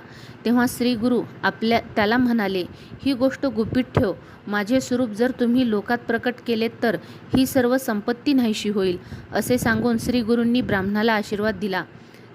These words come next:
तेव्हा जो मनुष्य दैवहीन आहे त्याने गुरूचा आश्रय करावा, तोच त्याला पैलतीराला नेईल. अशा प्रकारे श्री गुरुचरित्र अध्याय अठरावा समाप्त झाला आहे. श्री स्वामी समर्थ.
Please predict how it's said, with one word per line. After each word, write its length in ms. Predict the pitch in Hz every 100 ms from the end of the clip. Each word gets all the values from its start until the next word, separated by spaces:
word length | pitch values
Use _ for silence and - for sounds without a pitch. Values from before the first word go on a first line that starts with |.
| 185 - -
तेव्हा 320 | 240 240 247 208 - - -
जो 120 | 233
मनुष्य 400 | 247 240 240 254
दैवहीन 500 | 220 214 208 220 262 247
आहे 280 | 220 208 208 - - - -
त्याने 240 | 214 240 247 - 196
गुरूचा 380 | 254 247 262 240
आश्रय 340 | 208 214 220 240
करावा, 400 | 226 196 180 165 - - -
तोच 260 | 233 262 -
त्याला 200 | 233 226
पैलतीराला 760 | 214 220 220 220 226 208 214 320 - - -
नेईल. 400 | 196 196 196 185 - - - -
अशा 200 | 220 247
प्रकारे 440 | 247 247 262 240 -
श्री 180 | - 233
गुरुचरित्र 640 | 214 226 - 240 247 254 240 - -
अध्याय 320 | 185 220 240 -
अठरावा 480 | 214 247 247 240 202 - -
समाप्त 500 | - 226 247 - 247
झाला 280 | 233 208
आहे. 260 | 190 196 175 -
श्री 300 | - - 254
स्वामी 340 | 262 226 196 240
समर्थ. 420 | 240 214 190 -